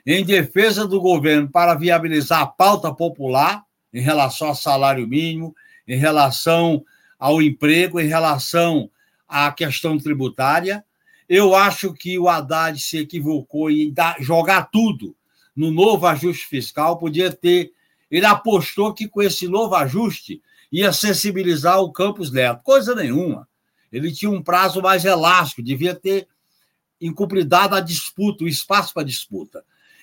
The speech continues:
Então, o governo tem que entender uma coisa: governabilidade pressupõe disputa, pressupõe enfrentamento, pressupõe, inclusive, ruas, mobilização de rua, mobilização política e um eixo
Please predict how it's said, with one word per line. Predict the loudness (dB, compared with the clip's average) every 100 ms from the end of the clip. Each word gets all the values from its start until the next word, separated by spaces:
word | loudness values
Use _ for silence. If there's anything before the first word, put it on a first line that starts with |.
| -16
Então, | 0 2
o | 4
governo | 4 2 2 2
tem | -2
que | 0
entender | -2 0 0 2
uma | 0 -2
coisa: | 0 0 0 -2
governabilidade | -2 0 2 2 4 4 2 2 0 0 2 0 -2
pressupõe | -6 -6 -6 -6 -6 -6
disputa, | -8 -10 -8 -6 -6 -8 -18 -20 _ _
pressupõe | -6 -4 -4 -4 -4 -4
enfrentamento, | -4 -6 -2 0 2 2 0 -6 -20 _ _ -20 _
pressupõe, | -2 0 0 -2 -2 0 0
inclusive, | 0 -2 -2 -2 -2 -4 -8 -10
ruas, | 2 6 8 6 2 -6 -16 -20 _ _
mobilização | -6 -4 -2 -2 0 -2 -2 -4 -4
de | -2
rua, | 0 0 0 -2 -8 _ _ -8
mobilização | -4 -4 -4 0 0 0 -2 -2
política | -2 0 -2 -4 -6
e | -4
um | 0 4
eixo | 2 2 -8 -12